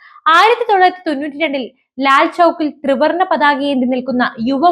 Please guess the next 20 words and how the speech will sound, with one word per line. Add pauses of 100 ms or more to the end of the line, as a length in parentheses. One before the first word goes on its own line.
(100)
മോദിയുടെ
ചിത്രമാണ്. (640)
അതാണ് (360)
മോദിയുടെ
ഗ്യാരണ്ടി. (560)
അധികം (120)
ആളുകൾക്കും (120)
ഇപ്പറയുന്നത് (160)
വ്യക്തമായിട്ട്
മനസ്സിലായി
കാണില്ല. (340)
എങ്കിലും
ഒന്ന്
പറയാം, (300)
രണ്ടായിരത്തി
പത്തൊമ്പതിന്
മുമ്പത്തെ (100)
കാശ്മീരും (340)
ശേഷമുള്ള (120)
കാശ്മീരും